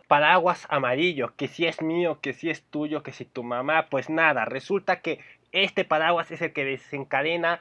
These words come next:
la plática y posteriormente vemos cómo se conocen. Ted decide que no se va a ir a Chicago porque, claro, conoce a la mujer que él está seguro que es la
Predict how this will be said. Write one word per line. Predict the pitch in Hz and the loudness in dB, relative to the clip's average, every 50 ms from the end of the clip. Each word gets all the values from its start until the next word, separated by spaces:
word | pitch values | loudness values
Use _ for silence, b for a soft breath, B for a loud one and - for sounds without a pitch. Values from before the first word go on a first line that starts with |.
| b b b b | b b b b
la | - 156 160 170 170 - _ | -2 0 2 2 2 0 _
plática | - 151 151 156 151 - - 120 - - 123 | 2 4 4 4 4 2 -4 -6 -2 0 0
y | - 170 147 | 0 0 -2
posteriormente | 143 - 160 143 - 156 156 165 170 165 160 170 160 - 165 156 | 0 -2 -2 0 -2 -2 0 2 0 0 0 -2 -4 -2 -2 0
vemos | 151 175 180 170 170 180 - - | 0 2 2 2 2 0 0 -2
cómo | - 127 120 117 | -4 -4 -4 -4
se | - - 110 | -6 -8 -6
conocen. | - 139 156 190 214 196 - - 165 160 160 B B B B _ | -2 0 4 6 6 6 6 4 0 -2 -4 B B B B _
Ted | - 190 165 - _ _ - | 2 2 2 2 _ _ -8
decide | 147 135 - - - 202 208 185 143 127 120 b b b b _ | -8 -8 -8 -6 -2 -2 0 2 2 0 0 b b b b _
que | - 147 139 | -6 -4 0
no | 147 180 196 208 190 | 4 6 6 6 6
se | - 196 | 4 0
va | 180 165 | -2 0
a | 170 | 0
ir | 175 170 | 2 2
a | 160 - | 0 0
Chicago | - 143 - 156 160 160 147 - | -2 0 2 4 4 4 2 0
porque, | - - - - 127 - | -2 -8 -8 -10 -10 -4
claro, | - 151 165 196 226 226 180 113 101 b b b b b | 0 4 6 6 6 6 6 2 -2 b b b b b
conoce | _ - 147 147 160 185 185 - - 196 175 - | _ 0 2 2 2 0 -2 -2 -2 -2 2 2
a | 156 | 4
la | 151 147 143 | 4 4 2
mujer | 135 131 - 170 170 175 - - _ _ _ _ _ _ _ - | 0 -4 -4 -2 -2 -2 -2 -6 _ _ _ _ _ _ _ -2
que | 190 190 180 190 214 240 | 0 2 2 4 4 4
él | 247 226 | 4 4
está | 196 - - _ - 208 208 | 2 0 0 _ 2 2 2
seguro | - - - 196 175 156 165 180 196 180 190 185 - | 0 -2 -2 -2 -2 -2 -4 -4 -2 -2 -2 -4 -2
que | - 180 151 - | -4 -6 -6 -2
es | - 180 190 190 180 B B B B B B _ | 0 2 2 2 0 B B B B B B _
la | 156 185 185 190 175 | 4 6 6 6 4